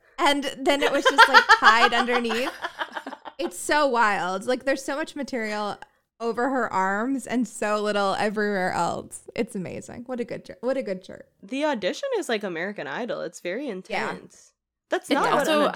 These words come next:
Speaker 2: audition
Speaker 3: don't
Speaker 2: is like,
Speaker 3: think
Speaker 2: right? <laughs>
Speaker 3: Also,
Speaker 1: No.
Speaker 3: like, do labels hold open
Speaker 1: No.
Speaker 3: auditions? Like, this
Speaker 2: No
Speaker 3: is
Speaker 2: way.
Speaker 3: eh, so
Speaker 1: Maybe,
Speaker 3: are we
Speaker 1: like
Speaker 3: to believe she gets a record deal? <laughs>
Speaker 2: Maybe we should. Maybe they. It would have been better if they were just like, "We're gonna go audition for American Idol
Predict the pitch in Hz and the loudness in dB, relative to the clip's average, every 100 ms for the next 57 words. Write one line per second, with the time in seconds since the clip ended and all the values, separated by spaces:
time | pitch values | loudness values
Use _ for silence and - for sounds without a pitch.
0 | 220 220 226 247 - - 220 208 220 330 | 0 2 0 0 -6 -6 -6 -6 -6 -10
1 | 359 - 247 - _ - 269 226 202 190 | -14 -14 -16 -16 _ -2 0 2 2 2
2 | 180 185 277 285 214 226 302 339 - 190 | 0 -2 -2 2 2 2 2 -2 -2 -4
3 | 220 - 190 214 208 208 196 190 285 311 | -2 -4 -2 2 6 6 4 2 -2 -4
4 | 269 226 226 302 262 302 247 185 160 151 | -2 -4 0 0 2 2 2 -2 -2 -4
5 | 175 208 _ _ _ - - 247 220 - | -8 -12 _ _ _ -18 -10 -6 -6 -8
6 | - - - - - 320 277 226 247 269 | -14 -18 -20 -10 2 4 6 4 4 0
7 | 269 240 247 247 208 208 180 220 226 330 | 0 0 0 0 -2 -2 -2 -2 -2 -2
8 | 415 330 349 - 302 370 554 539 523 - | -2 -2 -4 -4 -2 0 0 -2 -4 -4
9 | 269 339 508 523 453 359 - - 254 262 | -2 0 0 2 0 0 -6 -4 -2 0
10 | 254 254 240 185 190 254 269 214 190 185 | 0 -2 -2 -4 -4 -2 -2 -2 -4 -4
11 | 180 190 202 175 _ - 170 180 180 180 | -6 -6 -6 -6 _ -12 -10 -8 -6 -4
12 | 175 160 156 - 180 175 160 151 151 160 | -4 -4 -6 -10 -14 -12 -12 -10 -14 -12
13 | 151 156 202 - - - 214 | -12 -12 -12 -14 -12 -14 -16